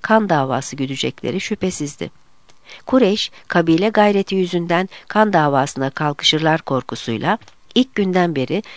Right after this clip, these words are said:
böyle bir hareketten kaçınmıştı. Fakat Müslümanların adedinin çoğalıp günden güne kuvvetlendiklerini görünce en sonunda bu tehlikeli karara varmıştı.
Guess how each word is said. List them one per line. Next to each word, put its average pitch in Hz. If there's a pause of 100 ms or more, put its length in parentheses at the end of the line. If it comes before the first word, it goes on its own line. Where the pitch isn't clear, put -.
(140)
böyle 214
bir 147
hareketten 143
kaçınmıştı. 156 (640)
Fakat 175
Müslümanların 170
adedinin 190
çoğalıp 143 (240)
günden 185
güne 214
kuvvetlendiklerini 156
görünce 135 (420)
en 233
sonunda 165 (260)
bu 247
tehlikeli 190
karara 156
varmıştı. 127